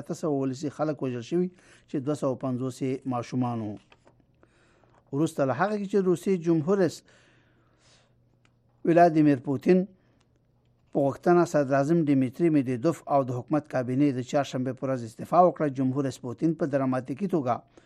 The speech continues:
د خپل قدرت د مرکز او سیاسي نفوذ د پیا-، پیاوړي کولو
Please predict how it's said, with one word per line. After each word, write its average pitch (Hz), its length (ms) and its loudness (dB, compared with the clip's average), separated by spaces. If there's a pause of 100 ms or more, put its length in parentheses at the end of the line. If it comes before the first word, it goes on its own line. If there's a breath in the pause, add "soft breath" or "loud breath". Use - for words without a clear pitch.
(960 soft breath)
د 117 100 -2
خپل 139 240 -4
قدرت 160 400 0
د 165 140 0
مرکز 165 400 0
او - 20 0 (120)
سیاسي 135 280 -4
نفوذ 165 320 0
د 143 120 -2
پیا-، 131 200 -2 (200)
پیاوړي 131 360 -4
کولو 185 200 4